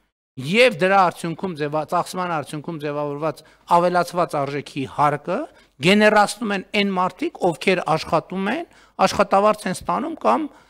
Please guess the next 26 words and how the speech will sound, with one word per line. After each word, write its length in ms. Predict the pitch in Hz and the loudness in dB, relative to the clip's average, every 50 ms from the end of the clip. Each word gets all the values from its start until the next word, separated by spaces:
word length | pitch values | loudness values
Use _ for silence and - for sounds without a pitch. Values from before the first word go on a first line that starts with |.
| _ _ _ _ _ _ _ | _ _ _ _ _ _ _
ը, 180 | _ - 147 143 147 - - - | _ -4 -4 -2 -2 -4 -6 -2
եկամուտ 580 | 151 165 180 180 - 196 185 190 214 254 220 - | 2 2 2 4 4 2 2 2 0 -4 -4 -2
կամ 220 | - 185 185 - | -2 -2 -2 -2
շահույթ 460 | - - 160 147 139 143 143 - - 120 | 0 0 0 0 0 -4 -8 -8 -12 -12
են 80 | 117 113 | -12 -10
գեներացնում, 720 | 117 120 120 127 131 135 147 151 - - - 320 285 220 | -10 -10 -10 -10 -8 -6 -6 -8 -8 -10 -10 -8 -8 -6
հիմա 220 | 196 185 190 220 208 | -6 -6 -6 -6 -6
ես 160 | 185 175 151 | -8 -8 -8
դրան 260 | 143 135 147 165 175 - | -10 -10 -10 -10 -12 -14
կանդրադառնամ։ 840 | 135 127 120 123 120 120 117 120 113 113 110 113 107 101 104 - _ _ _ _ _ _ _ _ _ _ _ _ _ _ _ _ _ _ _ _ _ _ _ _ _ _ _ _ _ _ - | -16 -14 -14 -14 -16 -16 -16 -16 -18 -18 -18 -20 -20 -20 -20 -20 _ _ _ _ _ _ _ _ _ _ _ _ _ _ _ _ _ _ _ _ _ _ _ _ _ _ _ _ _ _ 2
Բյուջեի 300 | 214 185 185 247 254 262 | 4 4 6 4 6 6
եկամուտների 640 | 247 220 - 220 202 202 202 202 - - 208 208 214 | 4 4 4 2 2 2 0 -2 -4 -4 -6 -6 -6
ձևավորման 720 | 160 135 151 165 170 175 170 170 175 180 175 190 196 185 | -4 -2 0 4 4 4 4 4 2 -2 -2 -2 -4 -2
հաջող 420 | 127 160 165 165 - 185 180 - - - - _ _ | 0 -2 -2 -2 -2 -2 -2 -2 -6 -12 -18 _ _
տողը 280 | - 196 208 226 240 294 - - | 0 2 2 2 2 0 -2 0
շահութահարկն 840 | - 202 185 180 175 175 - - 180 170 - 196 202 - - 196 202 214 | 4 4 6 6 4 2 0 -2 0 2 2 2 2 2 -2 -6 -6 -6
է 20 | 208 | -6
կամ 200 | - 190 180 185 - | -4 -4 -4 -4 -4
շրջանառության 840 | - 147 139 143 151 143 139 143 139 131 135 123 - - 190 190 170 | -4 -6 -4 -4 -4 -4 -2 -4 -4 -4 -6 -8 -8 -8 -8 -8 -6
հարկը, 340 | - 135 127 117 - - - 107 - _ _ _ _ _ _ _ _ _ _ _ _ _ - | -8 -8 -8 -8 -12 -16 -20 -20 -20 _ _ _ _ _ _ _ _ _ _ _ _ _ 4
որոնք 400 | 156 208 220 226 254 247 190 135 | 8 8 8 8 6 4 2 2
ձևավորվում 760 | - 170 175 180 175 180 180 185 190 190 196 220 226 220 185 170 | 2 2 6 6 6 6 6 4 2 0 0 -2 -2 -2 -2 -2
են 80 | 151 139 135 | -2 -4 -4
միայն 540 | 139 156 180 202 226 247 240 226 196 165 147 160 | -2 0 2 4 6 6 6 6 4 2 0 -2
այն 160 | 160 151 139 - | -2 -4 -4 -4
պատճառով, 640 | - 135 127 120 - - 127 127 139 185 240 311 | -4 -6 -6 -6 -8 -8 -6 -4 -4 -2 -4 -4